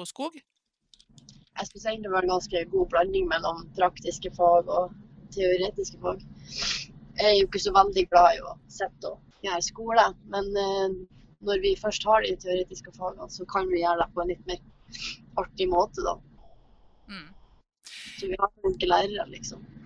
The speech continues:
Speaker 1: Ja, vi har vært og pratet med elever på, på Sønsterud, i Solør. Og der er det fire jenter som går, eh, på skog, eh, på V G to. Og de har, da de har pratet med dem, så hadde de ikke avklart,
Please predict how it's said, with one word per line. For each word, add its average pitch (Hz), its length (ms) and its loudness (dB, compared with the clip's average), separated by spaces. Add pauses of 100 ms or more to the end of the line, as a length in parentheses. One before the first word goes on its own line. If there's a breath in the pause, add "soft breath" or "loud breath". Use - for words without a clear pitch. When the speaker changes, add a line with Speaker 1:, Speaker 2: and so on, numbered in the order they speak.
(260)
Speaker 1:
Ja, 269 200 6
vi - 60 4
har 269 80 6
vært 233 220 6
og - 80 -20
pratet 175 420 2
med 190 540 -2
elever 165 560 -2 (120)
på, 208 120 0 (320)
på 220 100 -4
Sønsterud, 233 720 -2 (580)
i 220 220 -6
Solør. 214 640 -2 (800 loud breath)
Og 220 840 -4
der 208 180 0
er 277 140 2
det 208 100 -4
fire 180 440 -8
jenter 233 720 -4
som 233 360 -8
går, 185 340 -6 (100)
eh, 196 560 -8 (320)
på 233 80 -4
skog, 147 320 -4
eh, - 1400 -10 (160)
på 196 140 -8
V 196 160 0
G 165 160 -4
to. 165 100 -6 (140)
Og 185 120 -8
de 202 120 -6
har, 196 260 -4 (140)
da 196 180 -8
de 196 140 -4
har - 80 -10
pratet - 260 -4
med 147 140 -8
dem, 185 100 -12
så 226 80 -4
hadde 175 160 -8
de 151 80 -10
ikke 160 220 -6
avklart, 139 520 -8